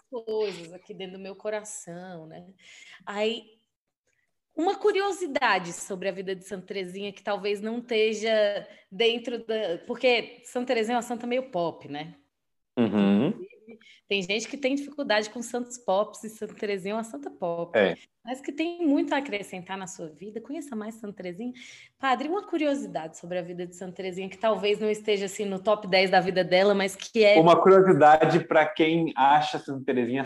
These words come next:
Speaker 2: fresca.
Speaker 1: <laughs>
Speaker 2: Né? Tipo assim, mimadinha, né? Santa Terezinha dormia em uma cela, né? Cela é o nome que se dá pros quartos, né? Nos, nos conventos e mosteiros, né?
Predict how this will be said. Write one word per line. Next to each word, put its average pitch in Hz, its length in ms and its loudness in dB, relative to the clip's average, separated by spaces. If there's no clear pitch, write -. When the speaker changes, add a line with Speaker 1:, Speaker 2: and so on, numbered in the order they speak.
Speaker 2:
fresca. - 500 -4
Speaker 1:
<laughs> - 600 -2
Speaker 2:
Né? 208 520 -2
Tipo - 200 -8
assim, 110 400 -2
mimadinha, 98 680 0
né? 123 260 -4
Santa 196 300 2
Terezinha 139 440 6
dormia 120 460 4
em 113 160 -2
uma 110 200 -4
cela, 113 520 0
né? 101 240 -6
Cela 101 280 -2
é 113 40 4
o 113 40 0
nome 104 260 -2
que 104 80 -12
se - 140 -12
dá 90 120 0
pros - 240 -8
quartos, 104 580 2
né? 90 180 -6
Nos, 90 400 -6
nos 95 140 -6
conventos 90 540 0
e 85 60 0
mosteiros, 85 520 -2
né? 113 180 -2